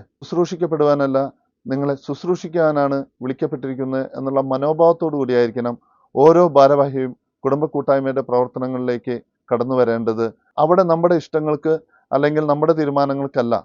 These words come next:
കൂട്ടായി എടുക്കുന്ന എന്താണോ ആ തീരുമാനമാണ് അവിടെ നടപ്പിലാക്കേണ്ടത്. അതുകൊണ്ട് ഓരോ ഭാരവാഹിയും ദൗത്യം ഏറ്റെടുക്കുന്ന വക്താക്കളായിരിക്കണം എന്ന് പറയാനായിട്ട് ആഗ്രഹിക്കുന്നത്. അപ്പോസ്തലന്മാരുടെ പ്രവർത്തനം രണ്ട് നാൽപത്തിരണ്ട്, അവർ അപ്പോസ്തലന്മാരുടെ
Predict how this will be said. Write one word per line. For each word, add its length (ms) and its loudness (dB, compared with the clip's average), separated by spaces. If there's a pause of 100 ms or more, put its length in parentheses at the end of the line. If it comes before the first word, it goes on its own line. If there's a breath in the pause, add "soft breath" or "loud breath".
കൂട്ടായി 440 4
എടുക്കുന്ന 380 -2 (360)
എന്താണോ 480 4 (360)
ആ 160 2
തീരുമാനമാണ് 720 0 (260)
അവിടെ 240 0
നടപ്പിലാക്കേണ്ടത്. 840 -4 (180)
അതുകൊണ്ട് 400 -2 (220)
ഓരോ 320 2
ഭാരവാഹിയും 580 2 (300)
ദൗത്യം 480 2
ഏറ്റെടുക്കുന്ന 480 -6 (300)
വക്താക്കളായിരിക്കണം 920 -2 (180)
എന്ന് 160 -8
പറയാനായിട്ട് 480 -4 (100)
ആഗ്രഹിക്കുന്നത്. 720 -6
അപ്പോസ്തലന്മാരുടെ 800 0
പ്രവർത്തനം 440 -2 (220)
രണ്ട് 280 0 (200)
നാൽപത്തിരണ്ട്, 680 -4 (400)
അവർ 220 4 (340)
അപ്പോസ്തലന്മാരുടെ 840 -2